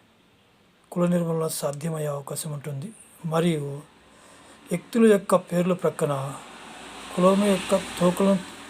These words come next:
తగిలించుకోవటం నేరంగా పరిగణించాలి. అప్పుడు కుల నిర్మూలన సాధ్యమయ్యే అవకాశం ఉంటుంది. ఎవరు ఎన్ని చెప్పినా కులాన్ని భారతదేశం నుంచి తీసివేయకుండా,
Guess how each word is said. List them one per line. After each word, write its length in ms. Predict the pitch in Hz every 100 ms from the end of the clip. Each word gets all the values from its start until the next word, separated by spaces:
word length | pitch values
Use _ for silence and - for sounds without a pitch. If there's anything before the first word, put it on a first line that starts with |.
| -
తగిలించుకోవటం 680 | 156 170 175 - 160 151 147 147
నేరంగా 460 | 143 160 170 170 170
పరిగణించాలి. 720 | 165 151 151 139 - 139 175 - _ _ _ _ _ _ _ _ _ _ _ _ _ _ _ _ _ _ _ _ _ -
అప్పుడు 300 | 180 175 180 160 156
కుల 100 | 170 170
నిర్మూలన 420 | 175 160 160 160
సాధ్యమయ్యే 600 | - 156 143 160 151 143
అవకాశం 380 | 143 151 143 165
ఉంటుంది. 380 | 147 151 143 - - - _ _ _ _ _ - - -
ఎవరు 240 | 160 180 220
ఎన్ని 300 | 165 165 180
చెప్పినా 420 | 170 - 160 139 - - _ _ _ _ _ _ _ _ _ _ _ _ -
కులాన్ని 400 | 185 190 208 202
భారతదేశం 680 | 156 156 180 151 175 180 170
నుంచి 240 | 160 185
తీసివేయకుండా, 920 | - 170 - 160 147 151 160 147 160